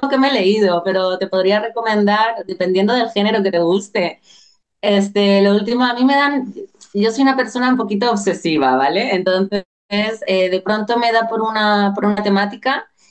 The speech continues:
y la absorbo, busco todo referente a esa temática. Y luego ya se me pasa y paso a otra. Esta, en esta última etapa he estado muy, muy ligada con el tema, la tira-, la literatura gótica, el tema de los vampiros y demás.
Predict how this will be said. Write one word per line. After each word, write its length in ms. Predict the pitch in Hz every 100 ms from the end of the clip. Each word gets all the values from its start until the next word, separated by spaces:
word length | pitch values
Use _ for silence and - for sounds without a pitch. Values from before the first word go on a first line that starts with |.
| _
y 100 | - 202
la 100 | 180
absorbo, 480 | 180 190 175 156 160
busco 260 | 175 196
todo 260 | 196 202 196
referente 380 | 196 190 180 175
a 20 |
esa 100 | 196
temática. 460 | 170 165 156 156 170
Y 40 |
luego 160 | 190 208
ya 300 | 240 269 -
se 120 | 220
me 120 | 214
pasa 460 | 220 254 277 311 - -
y 120 | 190
paso 240 | 196 196
a 140 | 185 170
otra. 260 | 170 160 156
Esta, 420 | 202 202 220 208
en 60 | 208
esta 200 | 208 226
última 280 | 226 233 214
etapa 460 | 202 214 233 247 - _ _ -
he 60 |
estado 340 | 202 220 220 214
muy, 400 | 208 208 196 185
muy 200 | 196 196
ligada 400 | 202 190 202 208
con 260 | 196 175
el 180 | 165 156
tema, 600 | 170 180 180 180 175 165 156 _ _ _
la 120 | 175 175
tira-, 260 | 170 160
la 120 | 170 170
literatura 540 | 156 160 156 180 175
gótica, 600 | 170 202 190 185 170 160
el 80 | 156
tema 200 | 170 170
de 60 | 170
los 160 | 160
vampiros 960 | 156 147 - 196 240 202 185 180 180 180
y 60 |
demás. 540 | 165 156 165 190 233